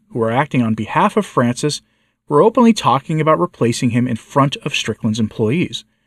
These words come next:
which is a rather heavy-handed way of fixing a few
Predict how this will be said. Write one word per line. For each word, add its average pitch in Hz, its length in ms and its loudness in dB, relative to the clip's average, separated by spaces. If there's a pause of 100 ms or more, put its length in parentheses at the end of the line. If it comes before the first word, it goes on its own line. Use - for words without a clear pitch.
(220)
which - 120 -8
is 196 80 0
a 190 60 0
rather 185 240 2
heavy-handed 151 600 0
way 120 240 0
of 101 120 -6
fixing 113 440 -4
a 101 120 -10 (340)
few - 340 -2